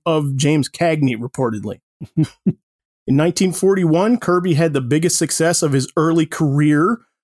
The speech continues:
uh, when, along with Joe Simon, they created Captain America.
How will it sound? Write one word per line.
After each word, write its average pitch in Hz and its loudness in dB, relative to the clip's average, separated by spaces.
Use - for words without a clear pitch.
uh, 139 0
when, 135 0
along 156 0
with 135 0
Joe 160 2
Simon, 175 2
they 147 2
created 143 0
Captain 165 -2
America. 156 0